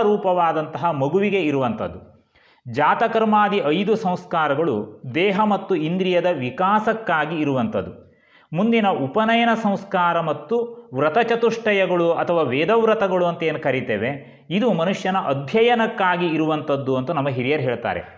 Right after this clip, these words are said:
ಉಪನಯನ ವೇದವಿದ್ಯೆಯ ಮೊದಲ ಸೋಪಾನ, ಮೊದಲ ಮೆಟ್ಟಿಲು. ಅಕ್ಷರಾಭ್ಯಾಸ ಆದಮೇಲೆ ಒಂದಿಷ್ಟು ಪದವಾಕ್ಯಗಳನ್ನ ಬರೆಯುವುದು, ಓದುವುದು ಎಲ್ಲರಿಗೂ ಗೊತ್ತಿರುವಂಥ ವಿಷಯ.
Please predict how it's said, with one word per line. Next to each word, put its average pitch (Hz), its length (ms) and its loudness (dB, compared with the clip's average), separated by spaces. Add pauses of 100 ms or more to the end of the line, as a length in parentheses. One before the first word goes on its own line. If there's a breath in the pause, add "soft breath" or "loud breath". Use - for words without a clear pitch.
(540 soft breath)
ಉಪನಯನ 208 560 2 (640 loud breath)
ವೇದವಿದ್ಯೆಯ 185 800 2
ಮೊದಲ 143 480 2
ಸೋಪಾನ, 151 520 0
ಮೊದಲ 147 400 2
ಮೆಟ್ಟಿಲು. 156 400 -2 (500 soft breath)
ಅಕ್ಷರಾಭ್ಯಾಸ 196 880 2
ಆದಮೇಲೆ 139 720 -2 (140)
ಒಂದಿಷ್ಟು 233 540 0
ಪದವಾಕ್ಯಗಳನ್ನ 196 920 2
ಬರೆಯುವುದು, 175 480 2
ಓದುವುದು 165 420 0
ಎಲ್ಲರಿಗೂ 202 520 2
ಗೊತ್ತಿರುವಂಥ 185 540 0
ವಿಷಯ. 120 380 -4